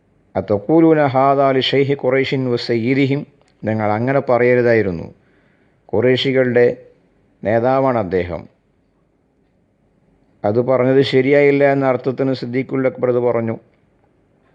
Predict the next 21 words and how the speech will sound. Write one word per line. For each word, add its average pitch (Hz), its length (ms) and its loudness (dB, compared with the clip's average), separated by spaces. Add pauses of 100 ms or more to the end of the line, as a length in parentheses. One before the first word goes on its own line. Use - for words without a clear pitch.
(400)
എന്നിട്ട് 120 480 2
അദ്ദേഹം 120 580 2 (680)
നബി 123 80 -6
സല്ലല്ലാഹു 131 640 0
അലൈഹി 123 280 0
വസല്ലമ 127 500 0
തങ്ങളുടെ 120 300 -4
സമീപത്ത് 120 380 -2
പോയിട്ട് 117 240 -2
പറഞ്ഞു, 117 260 -2
"നബിയെ, 117 340 0
ഇങ്ങനെയൊക്കെ 120 380 -2
സംഭവിച്ചിട്ടുണ്ട്." 120 1000 0 (1800)
അബൂ 117 200 2
സുഫിയാൻ 135 440 2
വന്നപ്പോൾ 127 540 0
ഈ 123 80 2
മൂന്ന് 127 300 0
പേരും 127 320 2
അടങ്ങുന്ന 120 340 -2
സംഘം, 113 480 -2